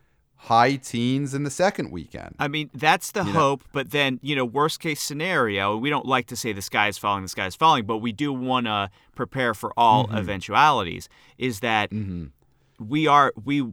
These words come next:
Speaker 2: are now seeing then, if next weekend the oldsters don't come out for this, that
Speaker 1: Mm-hmm.
Speaker 2: we are a hundred percent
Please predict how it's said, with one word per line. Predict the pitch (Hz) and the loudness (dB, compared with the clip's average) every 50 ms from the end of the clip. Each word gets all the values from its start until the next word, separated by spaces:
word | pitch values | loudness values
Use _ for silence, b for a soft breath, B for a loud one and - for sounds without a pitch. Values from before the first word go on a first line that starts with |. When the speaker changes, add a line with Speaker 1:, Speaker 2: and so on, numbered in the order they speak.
| - - | -10 -8
Speaker 2:
are | - - 135 151 170 165 139 | 0 6 8 8 8 8 6
now | 113 117 127 131 127 123 123 | 2 0 0 2 4 4 4
seeing | 120 - - - 123 117 110 104 101 90 | 2 0 -4 -4 -4 -4 -4 -4 -6 -6
then, | 90 85 - - - - - _ | -6 -6 -6 -8 -10 -14 -16 _
if | - 127 117 104 - - | -2 -2 -2 -2 -2 -6
next | 123 127 135 151 - - - | -4 -2 -2 -2 -2 -6 -6
weekend | 127 127 120 - - 104 85 82 - 80 - - | -4 -2 -2 -2 -2 -4 -4 -6 -6 -10 -14 -16
the | - 95 117 117 113 117 113 - | -12 -8 -6 -4 -4 -4 -4 -2
oldsters | 127 135 131 - - 143 127 107 | -2 -2 -2 -2 -4 -4 -4 -4
don't | 95 - 123 120 117 - - | -2 0 0 0 0 -2 -8
come | - 123 117 107 | -10 -6 -4 -2
out | 98 90 - | -2 -2 -2
for | - - 85 | -4 -10 -12
this, | - - - - - - - - _ _ _ _ _ _ _ _ _ _ _ _ _ - 107 | -12 -12 -14 -14 -14 -16 -18 -18 _ _ _ _ _ _ _ _ _ _ _ _ _ -10 -4
that | 139 127 120 120 117 95 | -2 0 2 2 2 0
Speaker 1:
Mm-hmm. | 76 69 - - 107 | -4 -8 -14 -10 -6
Speaker 2:
we | 135 160 165 - - | -4 -4 -4 -2 0
are | 135 143 143 143 135 123 - - _ _ _ | 4 6 8 8 6 6 2 -2 _ _ _
a | - 113 | -4 -4
hundred | 104 113 147 147 151 147 156 151 - | -2 0 -2 -2 -2 -2 -6 -8 -6
percent | 156 156 143 - - 135 117 113 107 - | -6 -6 -6 -4 -4 -2 -2 -2 -4 -6